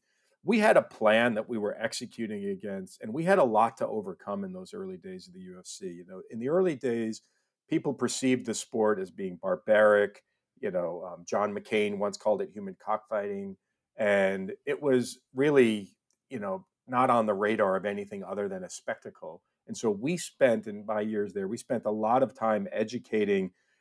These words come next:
really traditional media, um, and a more traditional s-, fan base in terms of to, uh, get them to understand what we were, which it was regulated, it was safe, these were real athletes that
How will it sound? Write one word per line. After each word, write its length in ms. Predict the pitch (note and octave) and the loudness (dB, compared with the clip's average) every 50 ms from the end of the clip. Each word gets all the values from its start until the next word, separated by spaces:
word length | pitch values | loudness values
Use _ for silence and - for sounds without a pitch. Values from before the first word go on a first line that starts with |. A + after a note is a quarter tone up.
| _ _ _ - | _ _ _ 0
really 320 | D#3 F#3+ A3 A3 E3+ C3+ | 4 6 6 8 6 4
traditional 680 | - - - B2+ G#2 G2 B2+ B2+ B2+ - C3+ A#2 G#2+ G2 | 2 0 -4 -6 -2 0 2 2 2 2 2 2 2 0
media, 640 | G2 G2+ G2+ G2+ F#2+ G2 F#2 F#2+ F#2+ F#2 F#2 F#2+ G#2 - - - - G2 | 0 -2 -2 -2 -2 -2 -2 2 4 4 4 4 2 -2 -10 -14 -12 -10
um, 500 | F#2+ F#2+ F#2 F#2 F#2 F#2 F#2 F2+ F#2 - _ _ _ _ _ | -10 -8 -8 -8 -8 -8 -10 -12 -14 -20 _ _ _ _ _
and 260 | A#2+ A2+ A2 G#2+ G#2 | 2 2 4 2 2
a 40 | G#2 | 0
more 200 | G#2+ A2 A2+ G#2+ | -2 0 0 0
traditional 640 | A2 - A2+ G2 G#2+ A#2+ - - B2 A2 G#2 G2+ G2 | -2 -4 -6 -4 -4 -4 -4 -4 -4 -4 -4 -4 -6
s-, 220 | - - - - - _ _ _ _ - | -8 -14 -20 -20 -20 _ _ _ _ 0
fan 300 | B2+ A2 A#2 B2 A#2 G2 | 2 2 2 2 0 -2
base 340 | G2 F2+ F2 F2 - - | -4 -6 -6 -8 -10 -12
in 80 | G#2 F#2+ | -14 -10
terms 260 | - A2+ G#2+ G2+ - | -6 -4 -4 -4 -4
of 140 | G2+ F#2 F#2 - _ _ _ _ _ _ | -6 -8 -8 -10 _ _ _ _ _ _
to, 200 | - A#2 A2 A#2 | -4 -2 -2 -2
uh, 40 | - - - - - | -2 -4 -10 -18 2
get 160 | - C#3 C#3 C#3 | 4 4 4 6
them 120 | C3+ A#2+ | 2 2
to 80 | A2 A#2 | 2 2
understand 420 | A2+ G#2 - - A2+ G#2 G2+ F#2+ | 0 0 -2 -2 0 0 0 0
what 200 | G#2 A2+ B2+ G#2 | -2 -2 -2 -4
we 120 | G#2 G2+ | -4 -4
were, 360 | F#2+ F#2 G2 G2+ F#2 E2+ D#2 D#2 | -4 -2 -2 -2 -2 -2 -4 -8
which 220 | - F#2 - - | -14 -16 -14 -14
it 20 | - | -14
was 160 | E2+ F2+ - | -14 -14 -6
regulated, 560 | G2+ B2 D3 D3 B2+ B2 A2 G#2 G2 F2 E2+ F2 | 0 0 0 2 2 0 0 0 -2 -2 -4 -8
it 80 | E2+ | -12
was 120 | - - - | -12 -12 -10
safe, 420 | - - D#3 C#3+ C3 A#2+ B2+ - | -4 -2 2 2 2 2 0 -2
these 200 | - A2 G2+ F#2+ | -8 -8 -8 -6
were 120 | G2+ G2 F#2 | -6 -8 -6
real 260 | G2 A2+ A#2 G#2+ G#2 | -4 -4 -2 -2 0
athletes 480 | G#2 A#2+ - - - C3 A2+ G2+ - - | 0 0 -2 -2 -4 -6 -6 -6 -8 -10
that 160 | G#2+ F#2+ | -12 -12